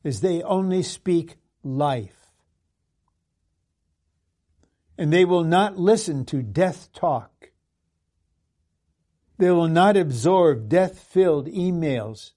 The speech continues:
and texts. They discern it immediately and close their being to it. In Revelation fourteen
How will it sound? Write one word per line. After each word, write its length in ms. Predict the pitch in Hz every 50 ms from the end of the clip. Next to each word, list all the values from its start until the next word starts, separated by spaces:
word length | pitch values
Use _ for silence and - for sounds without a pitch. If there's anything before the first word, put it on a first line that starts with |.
| _ _ _
and 220 | - 143 127 117
texts. 800 | - - 190 170 160 - - - - - - - - - - _ _ _ _ _ _ _ _ _ _ _ _ _ _ _ _ _ _ _ _ _ _ _ _ _ _ _ _ _ _ _ _ _ _ _ _ _ _ _ _ _ _ _ _ _ _ _
They 180 | 160 160 180 190
discern 520 | 165 185 185 - - - 202 208 208 196
it 220 | 190 185 190 180
immediately 960 | 185 165 156 147 139 143 185 220 190 190 175 - 139 135 123 113 101 95 92 _ _ _ _ _
and 180 | - 151 135 127
close 460 | 127 - - 196 202 202 196 147 123
their 160 | 147 165 160
being 520 | 151 127 113 160 170 170 156 147 143 131 - _ _ _ _ -
to 260 | - - 214 202 180
it. 300 | 143 113 - - - - _ _ _ _ _ _ _ _ _ _ _ _ _ _ _ _ _ _ _ _ _ _ _ _ _ _ _ _ _ _ _ _ _ _ _ _ _ _ _ _ _ _ _ _
In 140 | - 131 123
Revelation 720 | 127 160 180 175 190 180 175 180 180 170 - 175 160 147
fourteen 800 | 147 - 165 156 151 151 - 175 175 185 202 208 202 202 202 -